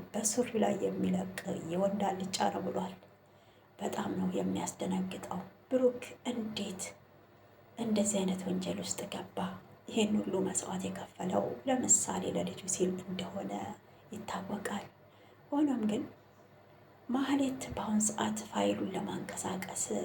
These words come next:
መንገዱ ተከፍቶላታል። ቤቱንም የግሏ ለማድረግ ምሳሌና ቅድስት በመንገድ ላይ እየሄዱ እያለ ማህሌት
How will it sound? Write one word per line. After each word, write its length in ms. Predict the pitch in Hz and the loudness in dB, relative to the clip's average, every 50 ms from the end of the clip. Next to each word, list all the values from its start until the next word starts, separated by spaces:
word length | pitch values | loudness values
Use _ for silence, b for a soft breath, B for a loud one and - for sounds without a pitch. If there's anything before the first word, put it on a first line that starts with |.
| - - - - - - | -2 -4 -6 -10 -10 -4
መንገዱ 400 | - 208 208 208 185 202 - - 214 - | 0 2 2 2 2 2 0 0 -2 -4
ተከፍቶላታል። 920 | - - - 202 185 - - - 214 208 202 202 196 - - - - - - - - - - - - B B B B B B B B - - | -4 -2 -2 -2 -2 -2 -4 -4 -2 0 0 0 -2 -2 -4 -6 -8 -8 -10 -14 -18 -20 -20 -20 -20 B B B B B B B B -6 -2
ቤቱንም 480 | 214 285 277 - - 254 233 226 214 202 | 2 2 2 2 2 0 0 2 2 4
የግሏ 360 | 196 180 185 - 185 208 208 202 196 190 | 4 4 4 4 2 0 0 0 0 0
ለማድረግ 580 | 202 202 208 196 190 196 - - 208 - - - - - - - - - - - - - - - - - - - - - - - - - - - - - - - - - | -2 -2 -2 -4 -4 -4 -6 -6 -6 -8 -8 -12 -16 -20 -20 -20 -20 -20 -20 -20 -20 -20 -20 -20 -20 -20 -20 -20 -20 -20 -20 -20 -20 -20 -20 -20 -20 -20 -20 -20 -14 -8
ምሳሌና 720 | 208 214 294 - - - - 311 277 269 247 240 226 226 220 214 214 214 214 | -4 2 4 4 4 4 2 -2 0 0 0 0 0 0 0 2 2 2 2
ቅድስት 480 | 202 190 180 185 - - - - - - 196 185 185 185 | 4 2 2 4 2 0 0 -4 -6 -4 -2 -2 -2 0
በመንገድ 600 | - 247 262 254 240 214 202 196 185 190 185 190 | 0 0 0 2 0 0 0 0 -2 0 0 0
ላይ 140 | 185 185 185 | 0 0 2
እየሄዱ 360 | 185 185 - - 170 175 - 180 | 2 0 2 2 2 2 2 0
እያለ 460 | 180 - - - 180 185 190 190 185 202 202 - - - - - - - - - - - - - - - - - - - - - - - | -2 -2 0 2 2 4 4 2 2 0 0 0 -2 -2 -6 -8 -14 -20 -20 -20 -20 -20 -20 -20 -20 -20 -20 -20 -20 -20 -20 -16 -6 -4
ማህሌት 600 | 180 180 185 185 190 185 190 196 185 - - | -4 -2 -2 -2 -2 -2 -2 -2 -4 -4 -2